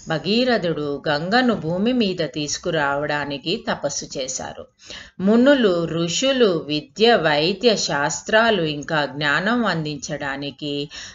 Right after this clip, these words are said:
రామాయణం, మహాభారతం వంటి పుణ్య గ్రంథాలు అందించడానికి తపస్సు చేశారు.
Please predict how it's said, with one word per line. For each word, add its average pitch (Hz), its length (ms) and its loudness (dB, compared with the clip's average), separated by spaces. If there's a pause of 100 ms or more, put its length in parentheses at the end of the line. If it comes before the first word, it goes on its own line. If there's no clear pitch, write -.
(120)
రామాయణం, 190 920 2
మహాభారతం 160 1080 0
వంటి 143 320 -8
పుణ్య 165 380 -4
గ్రంథాలు 151 640 -2
అందించడానికి 143 1160 -6
తపస్సు - 540 -10
చేశారు. - 400 -14